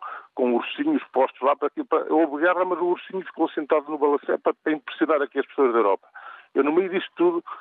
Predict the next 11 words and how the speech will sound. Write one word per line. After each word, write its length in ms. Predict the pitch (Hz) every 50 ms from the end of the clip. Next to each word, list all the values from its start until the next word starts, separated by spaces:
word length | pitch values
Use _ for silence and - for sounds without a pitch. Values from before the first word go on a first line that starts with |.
| - _ _ _ _ _ _ _ _ -
quero 220 | - 185 175 170 185
lhe 80 | 165
dizer 220 | 147 143 160 175 160
uma 160 | 170 170 170
coisa. 340 | - 180 160 139 110 120 135
Não 200 | 156 165 180 185
sei 140 | - - 190
se 120 | - - 175
o 60 | 139
senhor 180 | - - 180 -
Putin 500 | - - - - - 202 208 208 -